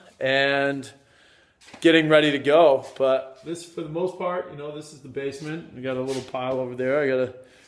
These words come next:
clean that up. Um, ran a new wire for the furnace. So this will be the wire for the furnace. Get that ready to go. And then,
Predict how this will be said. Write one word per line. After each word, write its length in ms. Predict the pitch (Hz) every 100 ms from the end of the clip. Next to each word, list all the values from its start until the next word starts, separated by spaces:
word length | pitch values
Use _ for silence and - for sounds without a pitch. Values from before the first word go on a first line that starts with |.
| _
clean 260 | - 160 151
that 260 | 151 143 143
up. 440 | 139 - - - - _ _ - _
Um, 480 | 120 123 123 123 110 95 _ _ _ _ _ _ _
ran 280 | 135 156 165
a 60 |
new 120 | 170 170
wire 360 | 156 160 160
for 120 | 165
the 80 | 160
furnace. 760 | 151 - 175 180 202 - - - _ _ - - _ _
So 680 | - 143 143 143 139 131 -
this 180 | 156 147
will 80 | 147
be 80 | 151
the 80 | 143
wire 300 | 135 143 135
for 120 | 143
the 60 |
furnace. 640 | 131 - 156 156 151 - - _ _ _ _
Get 160 | 147
that 240 | 151 147 143
ready 240 | 143 143
to 60 | 135
go. 420 | 139 135 135 131 - _ _ _ _ _ _
And 240 | 135 139
then, 580 | 147 156 156 160 156